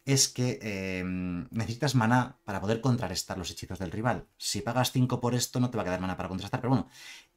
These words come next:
es muy poderosa y me gusta muchísimo esta primera habilidad. Segunda habilidad, pones un contador más uno, más uno sobre cada ave que controlas, que también está muy bien.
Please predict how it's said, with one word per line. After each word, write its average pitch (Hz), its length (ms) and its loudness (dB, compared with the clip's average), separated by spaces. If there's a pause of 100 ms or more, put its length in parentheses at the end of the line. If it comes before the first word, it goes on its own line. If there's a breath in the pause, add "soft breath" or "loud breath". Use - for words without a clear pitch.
(120)
es 143 240 2
muy 170 260 6
poderosa 127 460 2
y 131 60 6
me 104 60 2
gusta 135 280 2
muchísimo 131 420 2
esta - 160 -4
primera 104 220 -2
habilidad. 82 300 -4 (320 loud breath)
Segunda 180 380 2
habilidad, 127 380 4
pones 156 300 2
un 156 100 2
contador 135 340 2
más 127 220 4
uno, 131 120 6
más 123 140 2
uno 151 120 0
sobre 117 400 2
cada 104 280 -2
ave 151 160 0
que 143 120 -4
controlas, 92 480 -4
que - 160 -10
también 98 280 -2
está 92 200 -6
muy 90 160 -2
bien. 117 240 0